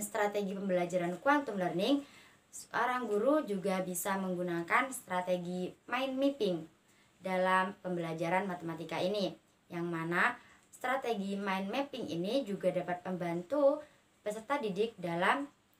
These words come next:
menyelesaikan permasalahannya dengan mudah dan menarik tentunya. Itu sedikit ilmu yang bisa saya sampaikan mengenai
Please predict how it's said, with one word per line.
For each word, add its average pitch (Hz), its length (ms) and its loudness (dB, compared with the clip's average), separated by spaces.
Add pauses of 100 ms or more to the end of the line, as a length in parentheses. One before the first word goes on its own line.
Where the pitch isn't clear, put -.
(160)
menyelesaikan 240 840 2 (840)
permasalahannya 180 960 -2 (160)
dengan 190 480 -2
mudah 190 400 2 (160)
dan 180 320 0
menarik 175 400 -2 (160)
tentunya. 165 400 -4 (1600)
Itu 339 480 0
sedikit 208 560 0 (1040)
ilmu 277 560 2 (160)
yang 202 640 0
bisa 202 320 0
saya 185 240 0
sampaikan 185 720 4
mengenai 185 720 -2